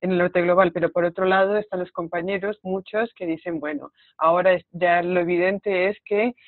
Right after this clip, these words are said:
este modelo actual, no func-, digamos que el modelo del capitalismo occidental no funciona, por lo tanto vamos a girarnos hacia China como modelo". Y creo que esa es una posición, bueno,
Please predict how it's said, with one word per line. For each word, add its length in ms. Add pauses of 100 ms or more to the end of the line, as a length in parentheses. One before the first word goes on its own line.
(220)
este 280
modelo 800
actual, 760
no 120
func-, 320
digamos 360
que 100
el 60
modelo 480
del 260 (260)
capitalismo 600
occidental 440
no 100
funciona, 500
por 140
lo 120
tanto 340
vamos 300
a 80
girarnos 420
hacia 280
China 360
como 220
modelo". 440 (760)
Y 180
creo 300
que 160
esa 160
es 100
una 420
posición, 540
bueno, 360